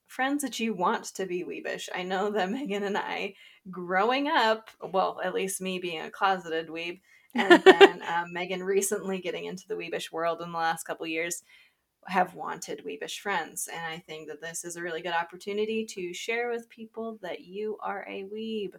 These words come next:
Speaker 1: Um,
Speaker 2: Do
Speaker 1: so,
Speaker 2: it.
Speaker 1: yeah.
Speaker 2: <laughs>
Speaker 1: <laughs> Exactly. Um, the last part that we wanted to mention to you guys is that we are announcing our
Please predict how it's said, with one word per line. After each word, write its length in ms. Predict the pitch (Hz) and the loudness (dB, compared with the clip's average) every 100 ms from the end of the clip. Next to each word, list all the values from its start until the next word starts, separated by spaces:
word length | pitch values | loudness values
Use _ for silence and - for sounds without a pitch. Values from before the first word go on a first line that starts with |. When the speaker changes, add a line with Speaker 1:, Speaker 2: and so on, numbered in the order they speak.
| _ - - - _ - | _ -20 -20 -20 _ 8
Speaker 1:
Um, 480 | 214 208 196 190 302 | 10 10 8 6 6
Speaker 2:
Do 140 | 311 330 | 8 12
Speaker 1:
so, 40 | |
Speaker 2:
it. 20 | 320 | 12
Speaker 1:
yeah. 560 | 302 294 254 214 185 - | 12 12 12 10 4 0
Speaker 2:
<laughs> 60 | - - - - | -2 -2 -16 12
Speaker 1:
<laughs> 360 | 494 - 453 427 - 208 | 12 12 12 12 8 4
Exactly. 720 | 262 262 302 - 214 196 - - - - - - 277 | 4 8 8 8 4 -6 -8 -14 -14 -12 -6 2 12
Um, 200 | 254 269 | 12 12
the 60 | |
last 240 | 285 311 311 | 10 8 4
part 160 | 285 | 0
that 80 | 247 | 2
we 120 | 247 | 0
wanted 180 | 240 233 | 0 0
to 60 | 220 | 0
mention 300 | 185 202 202 | -2 -2 -6
to 100 | 202 | -4
you 60 | 190 | 2
guys 240 | 165 180 | 2 2
is 220 | - 190 | 0 0
that 120 | - | 0
we 180 | 202 220 | 0 0
are 180 | - 214 | 0 2
announcing 520 | 214 175 170 - 185 | 0 -2 -6 -8 -8
our 180 | 180 185 | -8 -12